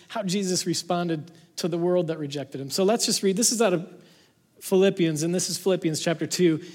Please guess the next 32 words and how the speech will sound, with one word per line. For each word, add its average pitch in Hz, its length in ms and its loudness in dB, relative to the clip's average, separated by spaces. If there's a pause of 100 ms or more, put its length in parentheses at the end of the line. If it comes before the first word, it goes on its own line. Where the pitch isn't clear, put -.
(120)
If 180 160 0
you've 196 420 4
been 214 140 4
around 214 200 2
the 185 40 -2
church 196 300 2
a 202 40 2
lot, 180 300 4
you're 196 120 4
gonna 185 140 2
recognize 185 560 0
this, 202 220 0 (240)
but 202 80 2
I 233 40 6
want 254 180 0
you 269 60 0
to 262 40 2
just 247 140 0
listen 156 440 0
really 196 280 6
closely 170 640 0 (1160)
to 190 120 2
this 180 160 2
passage 170 420 -2
and 175 480 -6
what 220 180 2
it - 360 -4
says 156 800 -2
about 151 320 -2
who 190 300 -2
Jesus 151 500 -2
is. 127 480 -10